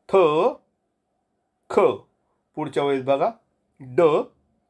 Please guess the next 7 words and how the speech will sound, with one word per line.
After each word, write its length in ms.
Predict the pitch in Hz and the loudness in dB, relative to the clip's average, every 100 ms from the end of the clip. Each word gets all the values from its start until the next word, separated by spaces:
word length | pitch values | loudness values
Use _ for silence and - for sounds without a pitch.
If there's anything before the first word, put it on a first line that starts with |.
| _ _ | _ _
ड 160 | 117 120 | -10 -2
च्या 460 | 151 160 165 165 - | -2 0 0 0 0
आकाराशी 500 | 127 123 139 139 139 | -4 -2 -4 -4 -8
साम्य 300 | 139 131 127 | -6 -2 -2
असणारे 420 | 123 131 127 175 - _ _ - | -4 -6 -8 -8 -12 _ _ -20
ड, 180 | 123 196 185 170 208 269 _ _ _ _ _ _ _ _ _ - | 0 4 6 4 2 0 _ _ _ _ _ _ _ _ _ -12
इ, 400 | 202 170 170 | -8 -6 -6